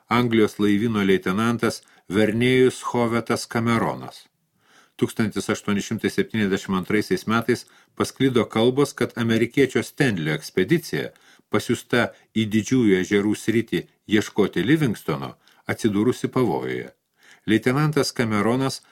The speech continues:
pasisiūlė vykti ieškoti Stanlio pėdsakų. Pasiūlymas buvo priimtas. Cameronas išvyko iš Zanzibaro, lydimas daktaro Dilono, leitenanto Cecilio Murphyo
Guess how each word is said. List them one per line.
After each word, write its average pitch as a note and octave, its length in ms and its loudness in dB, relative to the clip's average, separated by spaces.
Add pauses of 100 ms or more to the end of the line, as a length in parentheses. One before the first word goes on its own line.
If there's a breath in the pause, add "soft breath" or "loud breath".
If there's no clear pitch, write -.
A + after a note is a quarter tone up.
(200 soft breath)
pasisiūlė B2 580 2
vykti A#2 320 0
ieškoti G#2 480 0
Stanlio G2 400 0
pėdsakų. - 640 -4 (500 soft breath)
Pasiūlymas F3+ 540 2
buvo D#3+ 220 2
priimtas. F#2 640 -2 (420 soft breath)
Cameronas G#2+ 580 2
išvyko A2+ 540 0
iš - 220 -4
Zanzibaro, G2 920 -2
lydimas A2 460 0
daktaro A2 500 2
Dilono, F2+ 640 0 (360 soft breath)
leitenanto G#2+ 680 2
Cecilio G2 580 0
Murphyo A#2 480 0